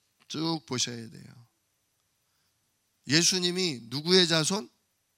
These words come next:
예, 예수님이 다윗의 자손. 다윗이 어느 지파? 유다 지파예요. 아직까지는 유다가 그렇게, 어, 믿음의 사람, 막 언약의 사람으로 막 드러나지는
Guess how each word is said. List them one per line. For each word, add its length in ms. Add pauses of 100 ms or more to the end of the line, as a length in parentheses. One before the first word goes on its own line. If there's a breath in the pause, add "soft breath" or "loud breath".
(1200)
예, 160 (180 soft breath)
예수님이 560
다윗의 500
자손. 380 (320 soft breath)
다윗이 500
어느 240
지파? 380 (840)
유다 260
지파예요. 760 (880 loud breath)
아직까지는 920 (280 loud breath)
유다가 840 (260 soft breath)
그렇게, 500 (200 soft breath)
어, 160
믿음의 480
사람, 360
막 180
언약의 500
사람으로 420
막 240
드러나지는 680